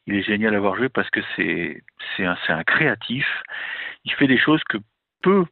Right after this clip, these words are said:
peu font sur le circuit. On sent qu'il est pas encore, euh,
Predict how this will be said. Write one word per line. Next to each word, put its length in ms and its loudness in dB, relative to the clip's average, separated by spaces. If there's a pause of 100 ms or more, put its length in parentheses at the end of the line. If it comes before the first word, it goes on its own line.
peu 120 2 (140)
font 140 0
sur 160 -4
le 60 -6
circuit. 460 0
On 100 2
sent 200 0
qu'il 160 2
est 100 2
pas 120 4
encore, 540 4
euh, 280 -12